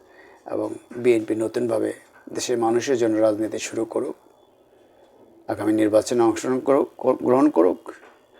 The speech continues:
এটা অবাধ, সুষ্ঠু, নিরপেক্ষ নির্বাচন, যে নির্বাচনের মাধ্যমে এদেশে একটি নির্বাচিত সরকার বহুদিন পরে আবার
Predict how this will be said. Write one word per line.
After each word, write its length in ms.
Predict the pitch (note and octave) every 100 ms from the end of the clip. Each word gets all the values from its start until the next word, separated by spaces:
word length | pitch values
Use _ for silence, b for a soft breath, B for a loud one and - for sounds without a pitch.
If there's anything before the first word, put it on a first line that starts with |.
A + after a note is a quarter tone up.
| b b -
এটা 120 | A2
অবাধ, 520 | A2+ A2 G#2+ G#2 G#2
সুষ্ঠু, 540 | - - - - G#2 - _ _ - - _
নিরপেক্ষ 460 | - A#2+ A#2 B2 -
নির্বাচন, 520 | C3+ C3 C3+ C#3 E3
যে 160 | C#3+ B2
নির্বাচনের 520 | A2+ G2+ G#2+ G#2 G#2+
মাধ্যমে 420 | G#2 G2 G2+ G#2
এদেশে 360 | G#2+ G#2+ - - - _ - B B
একটি 240 | A2 - G#2+
নির্বাচিত 580 | A2 G#2+ A2+ A2 B2+
সরকার 360 | - - A2+ A2
বহুদিন 320 | G#2+ G#2+ G#2+
পরে 220 | G#2 -
আবার 280 | G2+ G#2 -